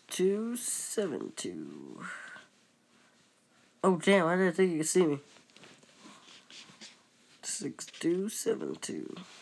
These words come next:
Six two. Where the fuck? Okay. All right. Six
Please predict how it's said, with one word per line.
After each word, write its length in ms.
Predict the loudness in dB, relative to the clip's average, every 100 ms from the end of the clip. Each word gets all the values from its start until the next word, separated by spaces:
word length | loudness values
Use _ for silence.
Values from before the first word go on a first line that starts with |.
| -20 -20 -20 -20 -20 -20 _ _ -4 -2 -2 -6 -18 -14 -14 -14 -20 _ _ _ _ -20 -20 -20 _ _ _ -20 _ -20 -20 -20 _ -14
Six 580 | -12 -4 -4 -4 -8 -10
two. 480 | -2 -2 -2 -8 -12 -16 -20 _ -20 -20 -20 _ _ -20 -20 -20 _
Where 180 | 0 2
the 120 | 0
fuck? 340 | -8 -14 -20 -20 -14
Okay. 200 | -12 -12 -16 _ _ _ _ _ _ _ _ _ _ -12 -12 -14 _ -20 -16 -16 -18 -20 -20 -20 -20 _ _ _ _ _ _ _ _ _ _ _ _ _ _ -16
All 80 | -14
right. 200 | -14 -16 -20 -20 -20 -20 _ _ _ _ _ _ _ -20
Six 580 | -16 -10 -10 -10 -20